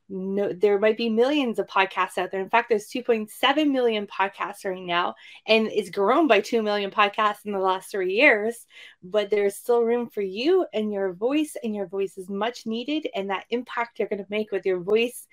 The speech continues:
is huge. You're gonna make a huge difference in someone, in a listener's life. I started as a listener, podcasting made a huge impact in my, in my life, and I've seen it from a listener standpoint.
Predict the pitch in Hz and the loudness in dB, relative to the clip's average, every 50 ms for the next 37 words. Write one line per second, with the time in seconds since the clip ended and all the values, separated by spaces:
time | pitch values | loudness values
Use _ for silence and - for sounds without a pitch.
0 | - - - - _ - 196 190 - - - 214 202 180 165 170 180 185 196 196 | -20 -20 -20 -10 _ -2 -2 -2 -2 -4 -2 0 2 2 2 0 -2 -4 -4 -4
1 | 185 - 214 202 - 254 240 - - 233 220 220 - 208 208 208 - - 196 175 | -4 -4 -6 -6 -6 -8 -8 -4 0 -2 0 0 -2 -6 -6 -8 -12 -14 -16 -12
2 | 190 190 190 190 180 180 196 - - 208 208 202 185 190 196 - 233 202 170 160 | -10 -8 -8 -8 -8 -12 -14 -10 -6 -4 -2 0 0 0 0 -2 -2 -4 -2 2
3 | - 202 190 165 165 - _ - - - - - - - 214 233 - - 285 277 | 4 6 6 6 4 0 _ -20 -20 -20 -20 -8 0 4 4 4 4 4 4 6
4 | 285 302 302 294 302 294 285 277 277 294 294 - 302 302 311 302 - _ _ _ | 6 6 6 6 4 4 2 0 0 0 0 0 0 0 0 -2 -4 _ _ _
5 | _ _ _ _ _ _ _ _ _ - - 220 214 - 233 220 220 - 240 226 | _ _ _ _ _ _ _ _ _ -2 0 0 0 2 -2 -2 -2 -2 -2 0
6 | 208 196 202 202 - 240 226 202 226 220 214 220 208 208 214 - 220 202 196 196 | 0 0 0 -2 -2 -4 -2 -2 -2 -2 0 0 0 0 0 -2 -8 -6 -4 -2
7 | 202 202 208 226 233 262 269 254 - _ _ _ _ - 202 196 196 202 220 269 | 0 2 4 4 4 2 0 -4 -10 _ _ _ _ -8 -6 -2 0 2 2 2
8 | 302 294 311 320 330 339 330 330 _ _ _ - - _ _ - 202 208 208 196 | 0 0 0 2 0 0 -2 -4 _ _ _ -20 -20 _ _ -4 -2 0 0 -2
9 | - - - - 277 285 269 233 - - - 214 208 202 196 180 190 202 214 208 | -2 -8 -4 0 2 2 2 2 0 0 -2 -2 0 0 0 -2 0 -2 -2 -2
10 | - - 214 196 190 - 214 196 190 175 _ - - - - 202 208 | -4 -4 -6 -6 -6 -8 -8 -8 -8 -10 _ -18 -18 -18 -16 -18 -20